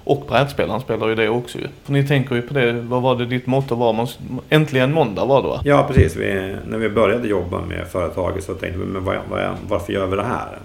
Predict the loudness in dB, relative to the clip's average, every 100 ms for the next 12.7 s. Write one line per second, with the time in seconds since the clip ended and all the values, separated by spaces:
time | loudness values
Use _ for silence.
0 | -6 -4 -4 -6 -10 -8 -10 -6 -6 -6
1 | -6 -8 -6 -8 -6 -4 -4 -2 -2 -2
2 | -10 -16 -12 -12 -8 -6 -4 -4 -6 -12
3 | -20 -12 -10 0 2 2 -2 -4 -4 -4
4 | -8 -6 -8 -4 -2 -2 -2 -4 -10 -16
5 | -18 -18 -16 -12 -8 -2 -2 -2 -4 -4
6 | -4 -2 -2 -4 -10 -16 -20 -20 -16 -10
7 | -10 -8 -6 -4 -6 -4 -2 0 0 0
8 | -2 0 0 -2 -6 -6 -4 -4 -4 -4
9 | -4 -4 -4 -6 -10 -16 -12 -6 -6 -4
10 | -2 -2 -2 -10 -20 -20 -20 -20 -20 -20
11 | -20 -20 -12 -8 -4 -4 -4 -2 -2 -2
12 | -2 -2 -4 -4 -4 -6